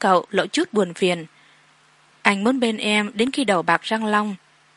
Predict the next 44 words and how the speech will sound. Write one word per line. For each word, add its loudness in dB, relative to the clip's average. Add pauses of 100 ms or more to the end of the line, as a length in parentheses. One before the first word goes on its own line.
(200)
Như 2
vậy 4
liệu 0
có 2
tham -2
lam 0
quá 2
không?" 2 (1120)
"Không," 2 (500)
Nguyễn 2
Nam -2
Trúc -4
đáp. 0 (640)
"Mọi 2
người 4
đều 4
sẽ 2
muốn 0
như 0
thế. -2 (480)
Điều 4
này 2
bình -2
thường 0
mà." 0 (840)
Hắn -6
ghé 0
sát 2
vào 4
tai -2
Lâm -4
Thu 2
Thạch, -2 (600)
chạm 2
nhẹ -2
môi 0
lên -2
ấy, -4 (280)
rồi 4
nói 2
bằng 0
giọng 2
khàn -4
khàn, -2